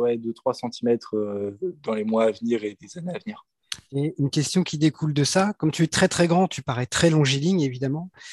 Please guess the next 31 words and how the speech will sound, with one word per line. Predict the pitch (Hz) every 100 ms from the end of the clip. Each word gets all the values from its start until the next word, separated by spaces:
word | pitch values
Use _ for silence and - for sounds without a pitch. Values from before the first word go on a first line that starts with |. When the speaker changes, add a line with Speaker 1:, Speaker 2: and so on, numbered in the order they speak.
| - - -
Speaker 1:
Mhm. | 143
Speaker 2:
Euh, | 131 135 131 135 139 147
et, | 139 151 -
et | 147 151 - _ -
le | 170 151 151 156 151
côté | - 160 196
travail | - 160 160 175
physique, | - 156 135 180 - - _ _
quand | - 131
tu | - 135
es |
encore | 143 - 175
en | 151
croissance | - 147 - 165 -
comme | 131
ça, | - 160 165
est-ce | 131 -
que | 170
c'est | - 143
que, | 147 156
je | 160
me |
souviens, | 135 165 190 180 147
euh, | 143 139 139 143 _ _ 147 143
j'en | 143 143
avais | 143
parlé | 151 151
avec | 165 -
le | 147
coach, | 165 170 -
euh, | 135